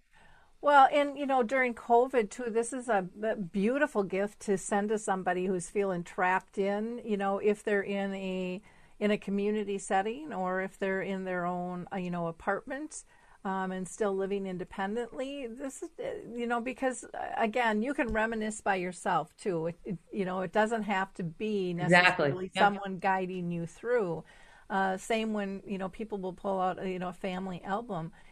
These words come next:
Speaker 1: and just, uh, you know, keep going through it and,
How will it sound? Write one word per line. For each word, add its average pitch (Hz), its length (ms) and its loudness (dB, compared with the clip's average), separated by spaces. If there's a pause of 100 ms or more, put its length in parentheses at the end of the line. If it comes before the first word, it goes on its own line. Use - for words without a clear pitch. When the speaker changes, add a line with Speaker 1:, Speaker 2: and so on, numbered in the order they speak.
(240)
Speaker 1:
and 190 280 -2
just, - 480 -4
uh, 202 160 -2
you 214 300 -6
know, 190 240 -4
keep 220 240 -8
going 202 340 -4
through 208 400 -8
it - 320 -10
and, 190 360 -8